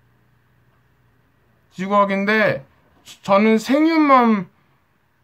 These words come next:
시험 보고요. 칠월 사 일은 미적분과 한국사 보고, 칠월 오 일은 생명과학하고 물만 보는데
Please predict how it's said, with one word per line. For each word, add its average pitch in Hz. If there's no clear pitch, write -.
시험 226
보고요. 170
칠월 277
사 214
일은 214
미적분과 240
한국사 233
보고, 233
칠월 269
오 208
일은 247
생명과학하고 226
물만 208
보는데 208